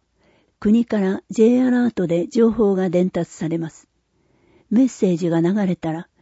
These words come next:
落ち着いて直ちに次の行動を取りましょう。屋内にいる場合、窓のない部屋に移動するか、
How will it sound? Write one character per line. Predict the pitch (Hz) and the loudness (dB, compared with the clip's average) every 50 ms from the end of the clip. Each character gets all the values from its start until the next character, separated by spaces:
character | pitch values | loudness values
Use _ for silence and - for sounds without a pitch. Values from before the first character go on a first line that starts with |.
| _ _ _ _ - | _ _ _ _ -6
落 | 175 175 - - - | -6 -6 -6 -8 -8
ち | |
着 | - 247 233 226 | -2 0 0 0
い | 226 | 0
て | _ - 196 190 247 - _ - | _ -4 -4 -4 -4 -6 _ -4
直 | 214 262 247 262 247 | -2 0 0 0 0
ち | - - 180 | -2 -2 -2
に | 170 170 175 - _ | 0 0 -2 -4 _
次 | - - 247 247 269 | -4 0 2 4 4
の | 233 208 202 | 4 2 0
行 | - - 190 185 190 | -2 -2 0 0 0
動 | 170 185 175 170 | 0 0 0 0
を | 170 170 | 0 -2
取 | - - 175 170 | -2 -2 0 0
り | 170 | 2
ま | 165 160 170 | 0 0 -2
し | - - 160 | -4 -6 -6
ょ | 151 160 185 185 _ _ _ _ _ _ _ _ _ _ _ _ _ _ _ _ _ _ _ _ _ _ _ _ - | -6 -8 -10 -14 _ _ _ _ _ _ _ _ _ _ _ _ _ _ _ _ _ _ _ _ _ _ _ _ -6
う。 | 202 | -4
屋 | 202 - 277 | -2 2 2
内 | 254 269 262 247 233 | 4 4 4 2 2
に | 208 170 160 165 | 2 4 4 2
い | 160 | 2
る | 170 170 | 2 0
場 | 156 165 156 156 | -2 -2 -2 -4
合、 | 160 165 165 165 - _ _ _ _ _ _ _ _ _ _ _ _ _ _ - | -4 -6 -10 -12 -16 _ _ _ _ _ _ _ _ _ _ _ _ _ _ -4
窓 | 214 220 269 233 254 240 | 0 0 2 2 2 2
の | 220 214 175 | 2 2 2
な | 165 160 156 | 2 2 0
い | 156 | 0
部 | 147 - 202 | 0 0 0
屋 | 190 185 | 2 2
に | 175 151 160 180 185 | 2 2 2 0 0
移 | 170 | -2
動 | 190 185 180 | -2 -2 -4
す | 170 - 185 | -4 -4 -4
る | 160 160 156 | -4 -4 -4
か、 | - - - - | -6 -8 -14 -16